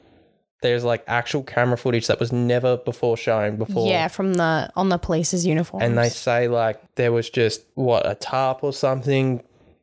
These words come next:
Speaker 1: taped
Speaker 2: Taped
Speaker 1: to the
Speaker 2: up.
Speaker 1: wall.
Speaker 2: It's like
Speaker 1: And
Speaker 2: a door.
Speaker 1: they had the forensics, so I don't know the word for it, the
Speaker 2: Oh, the
Speaker 1: forensics person.
Speaker 2: scientist.
Speaker 1: Yeah.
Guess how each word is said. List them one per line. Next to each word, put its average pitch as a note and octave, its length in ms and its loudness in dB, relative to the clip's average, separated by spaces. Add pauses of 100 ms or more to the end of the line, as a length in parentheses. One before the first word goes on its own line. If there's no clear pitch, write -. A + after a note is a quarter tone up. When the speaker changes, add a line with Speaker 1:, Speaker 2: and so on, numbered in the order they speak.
Speaker 1:
taped - 0 -
Speaker 2:
Taped C3+ 340 0
Speaker 1:
to D3 120 0
the B2+ 100 2
Speaker 2:
up. A#2 80 -2
Speaker 1:
wall. A#2 460 0 (160)
Speaker 2:
It's F#3+ 120 2
like B2+ 80 2
Speaker 1:
And A#2+ 80 2
Speaker 2:
a G#3 60 0
door. E3 480 0 (500)
Speaker 1:
they A#2+ 140 4
had B2+ 260 -2
the C#3+ 60 0
forensics, C3 920 -2 (340)
so - 200 -4
I A#2+ 560 0
don't A#2+ 140 2
know A#2 140 0
the A2+ 120 -2
word A#2 260 2
for A#2+ 240 0
it, A2+ 120 -2
the B2 60 -2
Speaker 2:
Oh, B2 40 -2
the - 20 -6
Speaker 1:
forensics F#3 380 0 (120)
person. E3+ 460 2
Speaker 2:
scientist. A#2 460 -2 (160)
Speaker 1:
Yeah. A#2+ 320 2